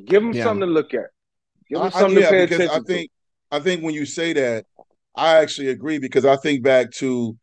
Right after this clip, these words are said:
Speaker 3: we played, I mean, I'm going back in the archives. I remember being a redshirt freshman. I was backing up Jay Hagan and Chris Malone and those guys. But, um, I lettered,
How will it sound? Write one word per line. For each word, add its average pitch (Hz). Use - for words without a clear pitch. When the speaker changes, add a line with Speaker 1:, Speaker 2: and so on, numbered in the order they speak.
Speaker 3:
we 139
played, 131
I 104
mean, 110
I'm 110
going 110
back 107
in 101
the 104
archives. 107
I 117
remember 120
being 117
a 107
redshirt 113
freshman. 120
I 107
was 104
backing 113
up 110
Jay 120
Hagan 120
and 104
Chris 123
Malone 117
and 110
those 101
guys. 104
But, 110
um, 107
I 120
lettered, 123